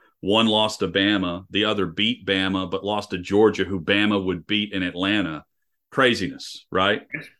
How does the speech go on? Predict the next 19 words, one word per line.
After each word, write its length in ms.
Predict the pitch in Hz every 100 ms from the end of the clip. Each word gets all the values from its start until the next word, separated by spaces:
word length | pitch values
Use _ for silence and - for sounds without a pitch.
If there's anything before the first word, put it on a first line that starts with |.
| -
Um, 480 | 107 101 95 87 -
and 120 | 123 143
I 100 | 139
also 420 | 170 180 190 156
wonder 380 | 131 139 123 104
this, 460 | 101 87 73 - -
I've, 200 | 120 -
uh, 140 | 120 - 123 127
'cause 180 | 120 120
we've 320 | 139 131 151
discussed 380 | 139 135 135 123
this 140 | 120 -
scenario 320 | 110 110 104
at 60 |
the 80 | 95
tailgates 540 | - 104 92 85 82 90
last 240 | 85 -
weekend. 460 | 87 80 80 71 - _ - - _ _ _ _ _ _ _
W-, 260 | 120 135